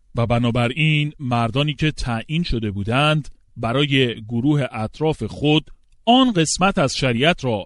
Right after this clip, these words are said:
توضیح می‌دادند و سپس عزرا قسمت دیگری را می‌خواند و بعد صبر می‌کرد تا مردم سوالهای خود را بپرسند و معلمین تعیین شده به آنها پاسخ می‌دادند.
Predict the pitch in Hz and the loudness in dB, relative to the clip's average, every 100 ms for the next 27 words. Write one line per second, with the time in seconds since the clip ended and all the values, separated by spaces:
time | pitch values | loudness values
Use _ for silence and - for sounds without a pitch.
0 | - - 127 113 196 226 208 196 196 196 | -10 -6 -4 -2 0 4 4 4 2 2
1 | 202 - _ - 160 160 - 175 214 240 | 0 -6 _ -2 0 0 -2 -4 -2 -2
2 | 262 - - - 151 143 135 180 190 185 | -2 -6 -10 -4 -2 0 2 4 4 2
3 | - 139 - 175 190 - 180 170 - 131 | -4 -4 -4 -4 -4 0 0 0 -2 -10
4 | 127 135 123 156 208 214 208 202 208 202 | -8 -4 0 0 0 0 -2 -2 0 0
5 | 208 - _ _ - 147 156 147 - - | 0 -4 _ _ -2 0 2 2 0 -8
6 | - 185 247 - 214 208 202 196 190 - | 0 2 2 0 -2 -2 0 2 0 -4
7 | - _ - 156 139 135 127 160 185 - | -20 _ 0 0 2 0 2 0 0 -2
8 | 123 117 113 143 185 - 160 135 117 160 | -4 -2 -2 -2 -2 -2 -2 0 0 0
9 | 185 196 185 208 208 220 - _ - 139 | 0 -2 -2 0 0 0 -6 _ -2 0
10 | 135 139 139 143 139 131 135 143 220 247 | 2 0 -4 -4 -4 -2 -2 2 4 4
11 | 240 214 196 190 185 - 170 180 190 208 | 2 -2 -2 -2 -4 -2 0 4 4 2
12 | - _ - 143 - 120 117 135 143 151 | -4 _ -4 -4 -2 -4 -4 -2 -2 -2
13 | 156 _ _ - 107 - 143 - 92 90 | -6 _ _ -8 -8 -2 -2 -2 -10 -10
14 | 90 95 78 - | -10 -12 -16 -20